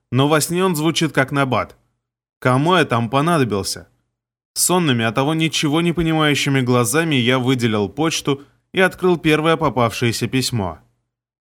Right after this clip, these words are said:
«Привет, я колдун двести девятнадцатого уровня. Готов обсудить условия своего вступления в твой клан. Мне нужно...»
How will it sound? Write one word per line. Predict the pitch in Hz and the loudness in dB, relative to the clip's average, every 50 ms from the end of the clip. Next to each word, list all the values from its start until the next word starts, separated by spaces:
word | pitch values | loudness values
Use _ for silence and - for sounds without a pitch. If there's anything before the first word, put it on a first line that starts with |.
| _ _ _ | _ _ _
«Привет, | - 127 139 147 151 160 135 98 - - _ _ _ _ _ _ _ | 2 2 4 4 4 2 0 0 -2 -8 _ _ _ _ _ _ _
я | 117 120 139 156 160 | 0 2 2 2 2
колдун | 156 185 180 180 165 175 190 185 170 151 | 2 2 0 2 2 2 2 2 0 0
двести | 135 147 165 175 156 - 160 147 | 0 0 0 0 -2 -2 -2 0
девятнадцатого | 139 147 147 143 151 151 147 127 - - 156 147 151 151 | 0 0 0 0 0 0 0 -2 -2 -2 0 0 0 -2
уровня. | - - 175 165 143 123 110 104 101 90 80 80 _ _ _ _ _ _ _ - | 0 -2 0 0 0 0 -2 -4 -8 -10 -10 -12 _ _ _ _ _ _ _ -6
Готов | 113 113 127 135 139 180 185 175 185 | 0 2 2 2 2 0 -2 -2 -2
обсудить | 175 143 - 170 160 160 170 151 - | -4 -2 -2 -2 0 0 0 0 0
условия | 147 123 - 170 175 170 151 139 127 | -4 -2 0 0 0 2 2 2 0
своего | 123 - 131 139 135 139 143 135 | 0 -2 -2 0 0 0 0 -2
вступления | 131 - - 139 120 143 143 143 139 139 135 | -2 -2 -4 -2 0 0 0 0 0 -2 -4
в | 131 | -4
твой | - 139 143 147 139 | -2 -2 0 0 0
клан. | 147 160 147 120 101 85 82 - _ _ _ _ _ _ | 0 0 0 0 0 -2 -8 -16 _ _ _ _ _ _
Мне | 113 113 120 123 139 165 180 180 | -4 0 0 2 2 2 2 2
нужно...» | 170 175 180 170 147 135 156 151 143 135 - | 2 2 2 0 0 0 0 0 0 -2 -4